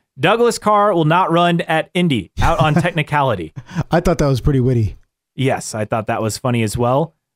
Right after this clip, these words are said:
Speaker 1: Uh, five hundred Indy nineteen eleven posted this poll. I thought it was really interesting. He tagged us on it.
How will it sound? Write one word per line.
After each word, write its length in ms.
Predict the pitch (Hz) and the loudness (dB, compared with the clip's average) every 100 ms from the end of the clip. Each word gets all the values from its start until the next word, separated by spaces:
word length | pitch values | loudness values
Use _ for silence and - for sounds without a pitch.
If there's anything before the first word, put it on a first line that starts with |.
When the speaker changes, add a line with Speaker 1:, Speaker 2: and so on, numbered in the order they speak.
| - | -4
Speaker 1:
Uh, 400 | 127 127 123 123 - | 0 2 0 -2 -8
five 300 | - 175 170 | -2 0 2
hundred 260 | 180 175 | 2 0
Indy 320 | - 175 165 160 | 0 0 0 0
nineteen 400 | 151 170 - 151 | 0 -2 -2 0
eleven 340 | 143 143 143 | 0 0 0
posted 420 | - 147 - 123 | 0 -2 -2 -4
this 200 | 120 165 | -2 -2
poll. 420 | - - 139 131 160 | -4 -2 0 2 0
I 120 | 131 | 0
thought 160 | 135 123 | -2 -2
it 40 | |
was 160 | 110 113 | -2 -2
really 200 | 135 143 | -2 0
interesting. 540 | 139 123 131 - 135 | -4 -4 -4 -2 -2
He 100 | 127 | -2
tagged 280 | 107 131 131 | -2 -4 -2
us 100 | 127 147 | -2 -2
on 200 | 127 123 | 0 0
it. 220 | 131 | -4